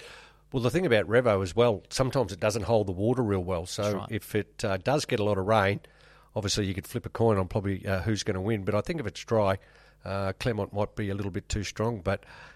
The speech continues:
Speaker 1: you know, uh, how long since we've seen Peel at the top of the ladder? I can't actually remember when, um, Peel Thunder have been, you know, top.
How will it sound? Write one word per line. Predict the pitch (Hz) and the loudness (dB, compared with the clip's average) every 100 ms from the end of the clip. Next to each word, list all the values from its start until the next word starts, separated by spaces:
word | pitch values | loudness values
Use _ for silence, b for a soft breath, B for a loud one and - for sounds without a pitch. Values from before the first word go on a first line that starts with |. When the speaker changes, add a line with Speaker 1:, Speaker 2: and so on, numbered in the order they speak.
| B | B
Speaker 1:
you | 113 | -2
know, | 113 - _ _ _ - | -2 -2 _ _ _ -16
uh, | - - - - 101 | -14 -14 -12 -10 -6
how | 95 143 | 0 2
long | 127 127 | 2 2
since | - 104 117 | -2 -6 -6
we've | - | -2
seen | 117 98 | 0 2
Peel | 131 127 | 0 0
at | 110 | -2
the | |
top | - 123 | 0 0
of | 101 | 2
the | |
ladder? | 120 147 104 | 2 6 6
I | - | 6
can't | 120 104 | 4 2
actually | - 107 | 0 0
remember | 101 101 190 156 - b b b | 2 2 2 2 -2 b b b
when, | 101 101 98 98 | -4 -4 -2 0
um, | 98 95 92 92 - | 0 0 -2 -8 0
Peel | 123 113 101 - _ - | 4 4 2 -6 _ 2
Thunder | 139 139 98 | 2 2 -4
have | 101 | -4
been, | 95 113 110 - _ _ _ _ _ _ | 0 0 -2 -10 _ _ _ _ _ _
you | 117 | -10
know, | 117 - _ - | -10 -10 _ -4
top. | 190 - | -2 -4